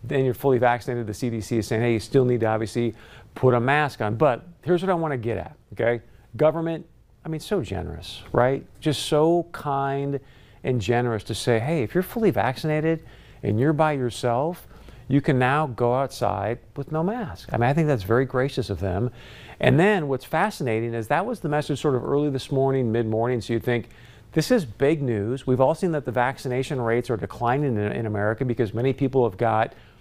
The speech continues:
maybe a little bit of trepidation or uncertainty because of the news coming out about the J and J vaccine. We've seen the news about AstraZeneca, where you've got the blood clots and things of that nature. So a little bit of trepidation. So you want to obviously have a very,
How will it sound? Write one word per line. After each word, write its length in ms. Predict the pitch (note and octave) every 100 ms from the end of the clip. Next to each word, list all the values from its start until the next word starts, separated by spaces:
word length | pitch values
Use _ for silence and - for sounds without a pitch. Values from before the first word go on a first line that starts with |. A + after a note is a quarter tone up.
| - - - - - - -
maybe 140 | D#4+
a 60 | A3
little 160 | F3+ E3+
bit 100 | D#3
of 100 | -
trepidation 800 | E3 C3+ B2+ C3 - D#3+ D#3+ -
or 720 | C3+ B2+ A#2+ A#2+ A#2 A2+ G#2+ - _ _ - - - -
uncertainty 840 | - D3 D3 - D3+ D3 D#3 D#3 E3
because 280 | D3+ C#3 B2
of 20 |
the 80 | B2
news 220 | B2+ C3
coming 260 | D3 C3 A#2
out 220 | A#2 A#2+
about 160 | A#2
the 80 | A2+
J 240 | G2 A2+ G#2
and 100 | G2+
J 160 | D3+
vaccine. 640 | D#3 D3 C#3 - C#3+ C#3 B2+
We've 160 | G#2+
seen 140 | - A#2
the 80 |
news 200 | A2+ A#2
about 160 | G2 G2+
AstraZeneca, 800 | G2+ F#2+ G2+ A2+ D3+ D3 D3 C3+
where 100 | A#2
you've 100 | G#2
got 120 | A2+
the 60 | -
blood 320 | A2 D#3 D3
clots 420 | - C#3 C3 B2
and 120 | A2+
things 180 | A#2 G#2+
of 100 | A#2
that 80 | A2+
nature. 220 | A2+ -
So 200 | - C3+
a 600 | A#2+ - - - - -
little 100 | D#4+
bit 100 | F4+
of 100 | D#4+
trepidation. 560 | - F3+ D3 A#2+ C3 F#3
So 100 | F3
you 140 | E3+
want 200 | A3 A#3
to 20 | F3
obviously 380 | D#3+ D#3 E3
have 140 | C#3 B2+
a 80 | A#2
very, 460 | A#2+ D3 E3 E3